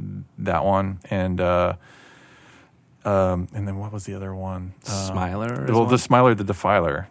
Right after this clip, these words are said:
Speaker 1: yeah. Oh my gosh.
Speaker 2: Yeah.
Speaker 1: So Smiler is, is, yeah, an Eladrin that,
Speaker 2: Oh.
Speaker 1: uh, yeah, you, uh, y-, that person, yeah. Smiler's, oh, very twisted,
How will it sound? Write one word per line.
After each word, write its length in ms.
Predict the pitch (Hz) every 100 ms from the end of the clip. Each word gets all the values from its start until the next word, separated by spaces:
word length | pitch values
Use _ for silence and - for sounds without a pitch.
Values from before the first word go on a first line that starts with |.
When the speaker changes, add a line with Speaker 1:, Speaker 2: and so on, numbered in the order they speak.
| -
Speaker 1:
yeah. 340 | 73 57 55 -
Oh 160 | 53 50
my 100 | -
gosh. 440 | 71 53 - - - _
Speaker 2:
Yeah. 200 | 98 104 87
Speaker 1:
So 60 |
Smiler 540 | 87 - 107 113 101 95
is, 340 | 90 90 -
is, 440 | 120 95 90 - - _ _ - - - - -
yeah, 160 | - 110
an 80 | 90
Eladrin 580 | 92 98 101 85 87 92 -
that, 240 | 85 85 85
Speaker 2:
Oh. 240 | 107 175
Speaker 1:
uh, 260 | 90 90 - -
yeah, 400 | 107 92 85 80
you, 340 | 104 95 95 90
uh, 480 | 87 87 87 87 - - 139 - - _
y-, 440 | - 53 104 95 90 101
that 360 | 95 95 95 -
person, 340 | 104 92 95
yeah. 200 | 95 78
Smiler's, 480 | - 143 156 120 -
oh, 280 | 104 95 - -
very 300 | 104 98 101
twisted, 480 | - 87 90 90